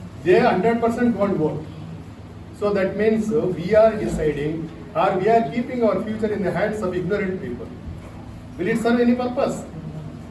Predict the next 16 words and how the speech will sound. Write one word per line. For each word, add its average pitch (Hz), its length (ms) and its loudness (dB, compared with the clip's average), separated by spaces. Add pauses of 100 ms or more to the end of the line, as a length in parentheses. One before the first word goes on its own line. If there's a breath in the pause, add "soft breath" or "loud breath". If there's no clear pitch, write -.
(140)
So 208 440 0 (260)
you 202 140 -4 (120)
being 185 260 4
an 151 160 0
educated, 175 720 -2 (340)
not 180 240 0
only 226 400 2
to 208 180 -8
cast 196 300 -2
your 175 140 2
vote 180 300 2 (600)
without 202 320 0
any 190 220 0
fear 190 280 0
or 175 220 2
favor, 170 560 0